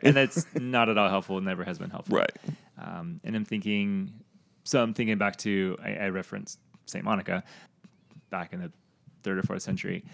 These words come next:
Speaker 1: My guess is, you know, for her to choose the path that she did, that was her choice.
Speaker 2: Mm-hmm.
Speaker 1: And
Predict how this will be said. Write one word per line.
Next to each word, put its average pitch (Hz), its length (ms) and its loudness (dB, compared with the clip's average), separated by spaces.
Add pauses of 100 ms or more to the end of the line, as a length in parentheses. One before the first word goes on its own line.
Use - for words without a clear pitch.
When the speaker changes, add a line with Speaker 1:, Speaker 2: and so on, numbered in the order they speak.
(300)
Speaker 1:
My 113 140 2
guess 117 260 4
is, 101 480 2 (800)
you 104 120 -10
know, 104 60 -8
for - 160 -8
her 113 220 4
to 104 580 2 (140)
choose 131 300 0
the 117 80 -4
path - 260 -4
that 104 100 -6
she 107 200 -4
did, 104 380 2 (800)
that 139 100 4
was 120 160 4
her 104 100 -4
choice. - 480 -6 (120)
Speaker 2:
Mm-hmm. - 300 -6
Speaker 1:
And 98 520 -4